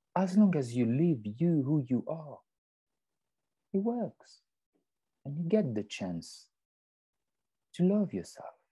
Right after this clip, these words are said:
to really, really love yourself. That's, for me, that's my journey. You know, my node, unconscious node, the north node,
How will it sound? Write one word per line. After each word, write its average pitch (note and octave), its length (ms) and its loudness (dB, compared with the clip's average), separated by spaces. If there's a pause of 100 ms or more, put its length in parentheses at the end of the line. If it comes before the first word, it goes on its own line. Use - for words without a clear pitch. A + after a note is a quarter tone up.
(240)
to D#3 100 -4
really, G3+ 440 4
really A2 340 0
love D#2+ 300 -6
yourself. - 420 -12
That's, F#3+ 240 2
for C#3+ 160 6
me, C3+ 140 4
that's D3+ 320 -2
my F#2+ 180 0
journey. G#2 520 -2 (1200)
You A2 80 0
know, B2+ 80 4
my F#2 200 2
node, A2 500 0 (420)
unconscious A2 760 -2
node, A2+ 460 2 (600)
the - 60 0
north A2 500 6
node, G#2+ 380 4